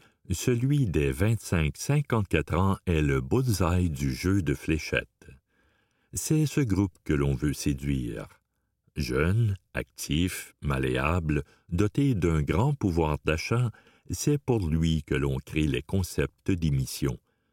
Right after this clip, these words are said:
De soixante pour cent à quatre-vingts pour cent des campagnes publicitaires misent sur ce noyau. Mais dans l'immense bouleversement que connaît actuellement le monde de l'audiovisuel,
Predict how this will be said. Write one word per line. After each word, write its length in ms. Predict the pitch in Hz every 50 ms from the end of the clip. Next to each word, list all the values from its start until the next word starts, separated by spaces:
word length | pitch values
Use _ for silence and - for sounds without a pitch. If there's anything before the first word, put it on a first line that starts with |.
| _ _ _ _ _ _ _ _ _ _ _ _ -
De 340 | 76 69 71 82 76 73 71
soixante 560 | - - - 98 95 - - 135 156 156 - -
pour 160 | - 80 -
cent 340 | - - - 98 98 98 92 - _
à 240 | - 73 67 64 -
quatre-vingts 560 | - - 131 143 - 151 139 123 131 135 127
pour 180 | - - 82
cent 300 | - - - 90 87 82
des 220 | 73 65 64 65 -
campagnes 600 | - - 87 82 80 - - 78 71 67 67 71 -
publicitaires 800 | - - 135 131 123 113 101 - - 85 - - 73 76 78 80 78 -
misent 460 | 78 76 90 117 131 131 120 101 90
sur 200 | - - 95 -
ce 160 | - - -
noyau. 480 | 76 67 69 71 69 65 64 62 60 - - _ _ _ _ _ _ _ _ _ _ _ _ _ _ _ _ _ _ _ -
Mais 280 | - 98 143 165 165 147
dans 200 | 104 90 80 76
l'immense 680 | 73 76 87 131 147 147 139 135 131 127 127 104 87
bouleversement 800 | 76 76 78 69 65 71 71 - - - 71 69 73 78 82 82
que 220 | - - - 69
connaît 340 | 69 - 69 64 67 65 67 - -
actuellement 640 | 101 101 - - - 87 78 71 67 71 76 78 78
le 140 | 69 65
monde 340 | 62 62 76 92 - 202 180
de 80 | 73 67
l'audiovisuel, 1300 | 64 67 85 110 117 101 92 104 104 87 73 67 60 60 64 64 65 67 80 95 101 101 95 87